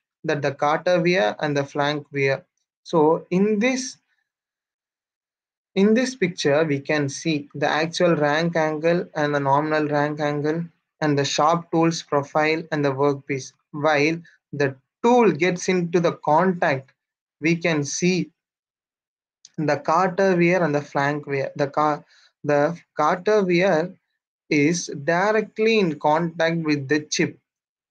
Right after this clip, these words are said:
which is nothing but the workpiece. So the flank wear is also in the contact. So these two will be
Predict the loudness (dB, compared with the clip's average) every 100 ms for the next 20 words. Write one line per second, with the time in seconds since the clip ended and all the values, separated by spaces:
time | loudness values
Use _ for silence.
0 | _ -8 -4 -4 -2 -4 0 2 2 2
1 | 0 -2 -6 _ -2 0 0 -6 -6 -4
2 | -6 -14 _ _ _ _ -12 -2 2 2
3 | 0 -2 -2 -2 0 -2 0 2 4 4
4 | 4 2 0 0 0 0 0 0 0 0
5 | -2 -4 -6 0 0 0 -2 0 0 -2
6 | -8 -10 0 2 4 4 4 2 -2 -4
7 | -4 -6